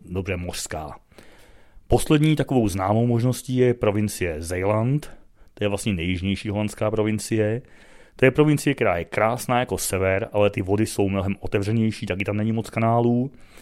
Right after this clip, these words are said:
a je tam příliv a odliv, takže to pro někoho, kdo má zkušenosti. A velmi výjimečně se půjčují lodě i na takzvané Vatové moře.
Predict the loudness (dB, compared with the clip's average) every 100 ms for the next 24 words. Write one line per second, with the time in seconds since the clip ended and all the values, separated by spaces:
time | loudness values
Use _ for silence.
0 | -20 -2 0 2 0 0 0 0 0 -2
1 | 0 0 -2 -2 -2 -2 -2 -4 -4 -4
2 | -4 -4 -4 -8 -8 -8 -8 -8 -12 -16
3 | -20 -20 -20 -20 -20 -20 -20 -6 -2 4
4 | 6 8 6 4 2 0 0 0 0 0
5 | 0 -2 0 2 4 4 2 2 0 -2
6 | 0 2 2 0 0 2 4 2 -2 -8